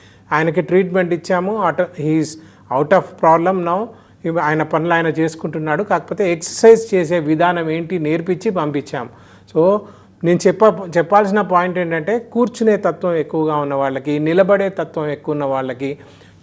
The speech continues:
twists and turns చేసే వాళ్ళకి, బాగా ప్రయాణాలు చేసే వాళ్ళకి, ఇంట్లో ఎక్కువగా పనిచేసే హౌస్ వైఫ్స్కి, అంటే పొద్దునంతా నాలుగు గంటలు నిలబడి పనిచేస్తారు మధ్యలో బ్రేక్ తీసుకోకుండా, అలాంటి వాళ్ళు,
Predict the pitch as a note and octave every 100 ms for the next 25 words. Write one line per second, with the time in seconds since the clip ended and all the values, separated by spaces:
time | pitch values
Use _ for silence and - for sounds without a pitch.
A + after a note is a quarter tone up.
0 | F#3 G#3+ A3 A3 G#3 G3 G3 G3 - E3
1 | D#3+ D3+ C#3+ C3+ B2+ C#3 B2 D#3+ G#3 G#3
2 | G3 F3+ G3+ G#3 F#3 F3 D3+ D#3 D3 C#3
3 | C3+ D3+ D3+ D3+ - - - F#3 F#3 G#3+
4 | G3+ G3+ G#3 G#3 G3 F#3+ E3+ E3+ D3+ F#3
5 | F#3 C#3+ F3 F3 E3+ D3+ C#3 - D#3 D3
6 | D3+ G3+ G3+ - - _ - E3+ E3 G#3+
7 | G#3 G3+ A3 G3+ F3 G#3 G3 G3+ G3+ G3+
8 | G3 F#3 G3 G3+ F#3+ F#3+ E3+ E3 D3+ -
9 | C3+ C#3+ D3 F3 D3 D#3+ E3+ D3 C#3+ -
10 | C3 C#3+ C3 C3+ D#3 D3+ D#3+ D3+ D#3+ F3+